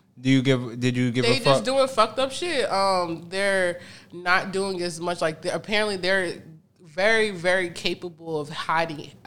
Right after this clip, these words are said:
Speaker 2: anti-hate, or that's not anti. Oh my God, I'm all over the place.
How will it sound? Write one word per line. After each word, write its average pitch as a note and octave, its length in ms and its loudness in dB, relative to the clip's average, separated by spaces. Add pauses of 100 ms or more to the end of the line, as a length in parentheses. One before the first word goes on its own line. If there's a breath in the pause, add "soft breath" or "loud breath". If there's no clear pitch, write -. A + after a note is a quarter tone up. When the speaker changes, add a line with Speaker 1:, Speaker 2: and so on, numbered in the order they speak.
Speaker 2:
anti-hate, E3 920 -4
or D#3 420 0 (640)
that's D#3+ 200 -20
not C#3+ 200 -12
anti. B2+ 240 -14 (140)
Oh G3+ 140 -8
my C#3 160 -10
God, C3 240 -8
I'm D#3+ 100 -8
all C3+ 160 -6
over B2 140 -12
the B2 80 -18
place. B2 220 -20